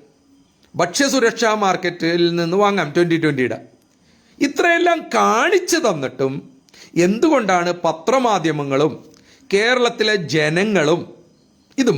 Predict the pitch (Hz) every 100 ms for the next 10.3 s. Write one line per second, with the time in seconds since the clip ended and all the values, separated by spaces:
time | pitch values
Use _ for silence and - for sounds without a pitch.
0 | 156 185 - 269 247 202 190 175 160 165
1 | 180 185 - 143 185 202 170 147 151 156
2 | - - - 117 185 185 - 226 156 147
3 | 160 - - 165 139 143 160 143 107 -
4 | - _ _ _ _ _ _ _ _ _
5 | _ _ _ _ _ _ 214 240 262 262
6 | - - 170 185 190 185 165 127 - -
7 | _ _ _ _ - 170 208 214 208 214
8 | 208 190 185 185 170 123 - - _ -
9 | 160 180 180 208 254 233 180 175 175 175
10 | 170 151 131